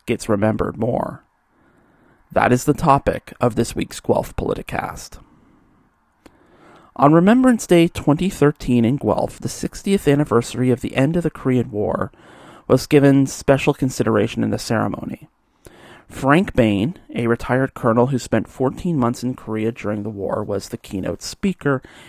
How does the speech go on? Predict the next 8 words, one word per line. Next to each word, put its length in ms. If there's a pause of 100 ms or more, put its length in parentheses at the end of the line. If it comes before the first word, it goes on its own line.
(420)
and 140
he 100
commended 460
his 220
comrades 600
for 140
their 140
bravery, 640